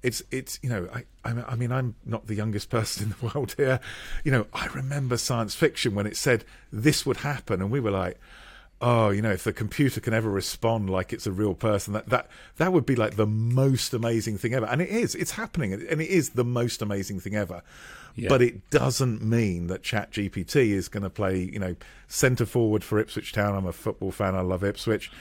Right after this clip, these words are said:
Speaker 1: You know, Chat G P T is not gonna play centre forward for Ipswich Town and get us, uh, to the top of the Premier League. It's not gonna
Speaker 2: Right.
Speaker 1: happen.
Speaker 2: Yeah.
Speaker 1: Um,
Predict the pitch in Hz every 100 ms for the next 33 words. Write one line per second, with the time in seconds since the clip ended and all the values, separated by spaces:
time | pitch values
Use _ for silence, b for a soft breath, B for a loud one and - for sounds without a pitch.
0 | B B B 135 113 - 170 - 147 135
1 | 131 127 135 120 127 120 131 110 131 113
2 | 117 - 113 123 107 101 95 117 104 -
3 | 113 101 95 98 - 113 95 117 104 98
4 | 165 123 90 85 - 123 135 117 107 95
5 | 104 - 90 - - B B B B B
6 | - 113 110 107 107